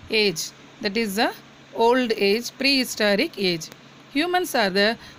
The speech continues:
only species on earth concerned with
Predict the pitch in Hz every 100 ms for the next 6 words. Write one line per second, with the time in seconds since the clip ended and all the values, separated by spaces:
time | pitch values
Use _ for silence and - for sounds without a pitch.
0 | - 220 247 302 370 - 240 220 208 240
1 | 233 202 190 185 196 208 - - - -
2 | 233 226 220 233 247 214 165 - - -
3 | - - 233